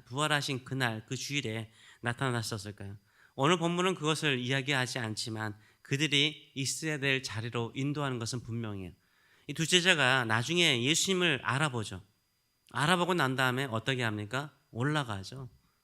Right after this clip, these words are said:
제자들에게 가죠. 우리도 부활하신 예수님을 만났다고 그들도 증언하는 것을 볼 수 있어요. 우리가 예수 그리스도의 부활의 소식을 듣고 또 예수님의 제자로 살아간다면 어떻게 됩니까?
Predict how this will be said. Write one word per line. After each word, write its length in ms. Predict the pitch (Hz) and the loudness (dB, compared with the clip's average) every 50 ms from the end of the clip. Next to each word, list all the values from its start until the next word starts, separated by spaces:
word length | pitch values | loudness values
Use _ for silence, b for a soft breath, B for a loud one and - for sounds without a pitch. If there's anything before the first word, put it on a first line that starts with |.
| _ _ - 110 | _ _ -10 -6
제자들에게 520 | - 123 120 139 131 113 113 107 107 98 | -6 -2 -2 -2 -2 -2 -2 -4 -6 -6
가죠. 440 | - - - 107 - 101 98 95 95 _ _ | -8 -10 -10 -10 -8 -8 -10 -10 -12 _ _
우리도 240 | - 120 113 107 113 | -10 -8 -6 -6 -8
부활하신 540 | 101 - 131 127 120 113 110 107 - 120 117 | -6 -4 -2 -2 -2 -2 -4 -4 -6 -8 -8
예수님을 320 | 117 113 - - 107 101 | -6 -8 -6 -6 -8 -8
만났다고 800 | 98 95 98 110 110 104 104 - 95 90 92 - - 73 - b b b b b b b _ | -8 -8 -8 -8 -8 -10 -10 -12 -14 -16 -14 -12 -14 -14 -14 b b b b b b b _
그들도 460 | - 117 120 117 110 117 113 113 113 | -6 -4 -4 -4 -4 -6 -6 -6 -4
증언하는 560 | 110 - - 123 123 123 117 107 101 101 101 | -4 -4 -4 -4 -4 -4 -4 -4 -6 -6 -6
것을 220 | 98 101 - 120 113 | -8 -8 -8 -8 -8
볼 200 | 107 120 117 117 | -8 -8 -10 -10
수 100 | - 98 | -10 -10
있어요. 260 | 90 - - - - - _ b b b b b b b b b b b | -12 -12 -14 -16 -18 -20 _ b b b b b b b b b b b
우리가 300 | 117 120 123 123 131 127 | -4 -2 2 2 4 4
예수 220 | 131 147 - - | 4 4 4 2
그리스도의 600 | 143 143 143 - - 143 135 131 143 143 143 123 | 2 0 0 2 2 2 2 2 2 0 -4 -10
부활의 360 | - - 143 143 127 123 131 | -6 -2 0 0 2 2 2
소식을 440 | 131 - - 170 - - 165 135 123 | 0 0 -2 -4 -2 -2 -2 -2 -2
듣고 480 | 110 117 107 - - 107 117 139 139 B B B B B 175 | -4 -4 -8 -6 -6 -6 -6 -6 -8 B B B B B -6
또 80 | 127 127 | 0 2
예수님의 500 | 143 160 - - 165 165 160 160 156 147 | 2 2 2 2 2 2 4 4 2 2
제자로 360 | - 139 131 143 135 135 135 | 2 2 2 2 2 2 0
살아간다면 760 | 131 - 139 143 143 131 120 110 107 104 104 113 131 127 113 | -2 -2 -4 -4 -2 -2 -2 -2 -2 -2 -2 -2 -4 -6 -6
어떻게 320 | - 107 107 - 127 117 117 | -6 -8 -6 -6 -6 -6 -6
됩니까? 500 | 104 110 101 98 98 98 - 123 143 | -6 -6 -6 -6 -8 -8 -8 -8 -8